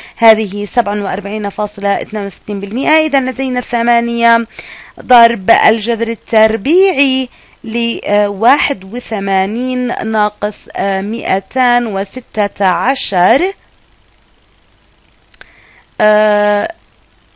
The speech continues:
مائتان وستة عشر مقسومة على اثنان وثلاثين كلها تربيع، ومن ثم نغلق الجذر التربيعي،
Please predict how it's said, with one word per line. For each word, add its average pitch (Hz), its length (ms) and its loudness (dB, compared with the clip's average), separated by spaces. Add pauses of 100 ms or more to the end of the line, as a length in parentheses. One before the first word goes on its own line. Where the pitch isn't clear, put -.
(320)
مائتان 202 520 -6
وستة 208 460 -10
عشر 220 420 -4
مقسومة 269 1160 0 (1300)
على 226 340 2
اثنان 233 440 0
وثلاثين 202 1080 -4 (200)
كلها 208 500 -2
تربيع، 277 1160 -2 (680)
ومن 202 420 -6
ثم 208 260 -8
نغلق 196 580 -8
الجذر 190 320 -8
التربيعي، 196 1160 -4